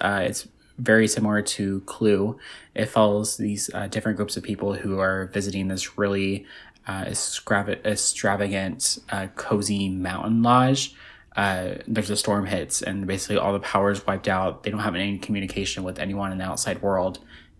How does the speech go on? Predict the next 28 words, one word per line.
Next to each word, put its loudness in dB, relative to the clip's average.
and, -4
uh, -6
someone -2
is -8
murdered. 0
So, 4
you 0
know, 4
it's -4
one 2
of -2
the -4
people 0
inside 2
of 2
that 2
hotel, -2
but -8
you 0
don't -2
know -2
who 2
it 2
is. 0
They're -2
all 6
complete -4
strangers. -4